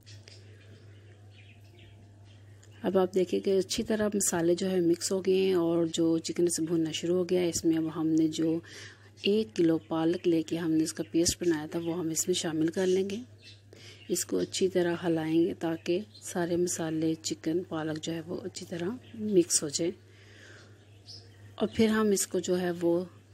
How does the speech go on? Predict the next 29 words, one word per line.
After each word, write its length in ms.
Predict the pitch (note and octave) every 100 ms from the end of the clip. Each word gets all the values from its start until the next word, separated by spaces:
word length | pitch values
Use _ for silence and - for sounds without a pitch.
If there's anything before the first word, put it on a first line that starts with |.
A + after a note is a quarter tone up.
| -
कम 180 | G3 G3
से 80 | -
कम 140 | E3
पन्द्रह 380 | E3 G3 G#3 G#3
मिनट 360 | F3 D#3+ D#3 - - - - - - - - - - - -
जो 120 | -
है 200 | E3+ E3 D#3+
वो 280 | E3+ E3 -
आप 200 | E3+ E3+
दस 180 | F#3 F#3
मिनट 180 | G3+ F#3+
इसको 240 | F3+ -
मीडियम 380 | E3 D#3 D3+ F#3
आंच 180 | G3+ G3
पे 120 | -
पकाएंगे 520 | G3 - G3 G3 G3+
और 200 | G#3 -
पाँच 440 | E3+ - E3+ F#3+ -
मिनट 200 | E3+ E3
इसको 420 | E3 - - C4+ - - - -
लो 240 | F#3 F#3+ F#3+
फ्लेम 360 | F#3 E3 D3+
पे 160 | D3 D#3+
जो 140 | D#3
है 80 | D#3
वो 100 | E3
आपने 280 | D3 D#3 D#3+
रखना 300 | D#3+ - G3
है 440 | G3 A3 A3+ -